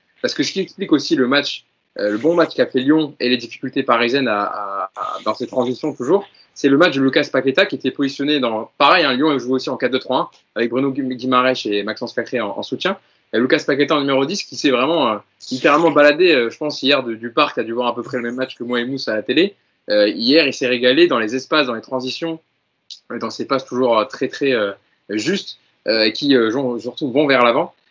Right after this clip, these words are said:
Euh, il a amené le danger et surtout, il a aussi un aspect dans son jeu qui est intéressant, c'est qu'il récupère beaucoup de ballons et on l'a vu notamment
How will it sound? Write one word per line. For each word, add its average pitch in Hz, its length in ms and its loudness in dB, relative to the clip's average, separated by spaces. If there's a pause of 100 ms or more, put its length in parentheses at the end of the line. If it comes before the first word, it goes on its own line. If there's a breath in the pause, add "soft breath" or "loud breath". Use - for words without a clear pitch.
(180)
Euh, 107 160 2
il 110 140 2
a 127 40 8
amené 139 160 4
le 147 60 0
danger 151 240 4
et 190 60 6
surtout, 208 440 -2
il 135 280 0
a 127 160 4
aussi 127 140 -2
un 127 80 0
aspect 127 200 -2
dans 147 120 0
son 127 220 -4
jeu 170 80 -2
qui 170 100 -4
est 123 40 -4
intéressant, 120 320 -2
c'est 151 140 -4
qu'il 139 140 2
récupère 165 400 2
beaucoup 143 200 -8
de 135 60 -10
ballons 165 300 2
et 127 60 2
on 120 80 0
l'a 131 140 6
vu 165 80 -6
notamment 160 460 -4